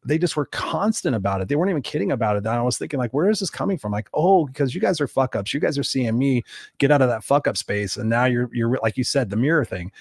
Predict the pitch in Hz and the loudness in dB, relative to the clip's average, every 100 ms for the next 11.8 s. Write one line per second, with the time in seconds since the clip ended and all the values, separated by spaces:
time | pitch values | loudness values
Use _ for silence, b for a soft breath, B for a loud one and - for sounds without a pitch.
0 | B - 113 120 - 110 104 110 107 127 | B -2 0 0 0 0 0 0 0 0
1 | 117 104 107 104 101 - 107 101 107 98 | 0 0 -2 -2 -4 -2 -2 -2 -4 -4
2 | 101 101 98 95 107 131 - 110 104 98 | -2 -2 -2 -2 -2 -2 -4 -6 -6 -4
3 | 104 151 135 107 98 92 98 98 92 110 | -2 -2 -2 -6 -6 -6 -4 -4 -4 -6
4 | 98 92 90 90 85 - 117 95 - B | -6 -6 -10 -10 -4 -2 -2 -2 -8 B
5 | B B - 113 120 - 135 147 120 113 | B B -4 2 2 2 0 0 -2 0
6 | 110 110 127 120 113 127 113 - 113 107 | 0 2 2 2 0 -2 -2 -2 -2 -4
7 | - 117 113 107 104 b b b b _ | -4 -4 0 0 0 b b b b _
8 | 101 98 98 95 95 - - - 120 113 | -4 -2 0 -2 -4 -10 -6 0 0 -2
9 | - 123 117 110 113 101 127 104 92 95 | -4 -2 -2 -4 -2 0 0 -2 -2 0
10 | 101 110 101 104 107 101 98 110 104 92 | 0 0 -2 -2 0 -2 -2 -2 -2 -2
11 | 123 113 92 87 90 90 92 90 | -2 0 -2 -2 -4 -2 -2 -4